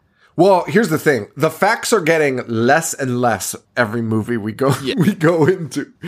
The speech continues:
Speaker 1: Four has, like, nothing. Four is like, four, there was, like, no videos, there was no behind the scenes, there was not a lot of info on that. Um, so I imagine Inferno, Hellseeker, and Dead are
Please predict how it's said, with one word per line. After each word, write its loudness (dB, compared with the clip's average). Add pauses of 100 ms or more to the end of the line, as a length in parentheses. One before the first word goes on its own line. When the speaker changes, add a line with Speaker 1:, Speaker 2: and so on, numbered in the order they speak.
(340)
Speaker 1:
Four 2
has, 0
like, 0
nothing. -4
Four 2
is -2
like, 0 (220)
four, 2
there 4
was, 0
like, 0
no 0
videos, 2
there 2
was -4
no 0
behind -2
the -6
scenes, 0
there 0
was -6 (600)
not 2
a 2
lot 2
of -6
info -6
on -14
that. -12 (540)
Um, 4
so 0
I 2
imagine 2
Inferno, 2
Hellseeker, 2
and -4
Dead 2
are -2